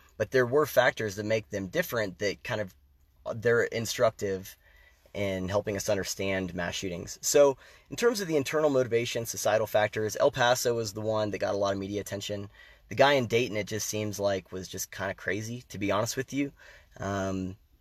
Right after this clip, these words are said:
he had a, like, a rape and a kill list when he was in high school. The dude is totally unhinged.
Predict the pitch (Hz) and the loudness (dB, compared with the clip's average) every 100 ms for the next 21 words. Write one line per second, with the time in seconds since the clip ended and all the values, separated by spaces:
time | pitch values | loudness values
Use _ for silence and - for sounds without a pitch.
0 | _ _ _ _ _ - - 110 113 120 | _ _ _ _ _ -12 -4 0 4 6
1 | 98 87 - 87 85 95 123 - 87 - | 4 0 -6 -6 -2 0 0 -2 -4 -4
2 | 113 117 131 139 - 92 101 92 90 87 | 0 2 2 0 -4 -6 -6 -6 -6 -4
3 | 107 - 131 135 160 - 113 117 160 113 | -4 -4 -4 -6 -8 -16 -16 -4 -4 -4
4 | - 123 117 104 90 104 113 110 - | -4 -2 0 -2 -2 -2 -2 -2 -8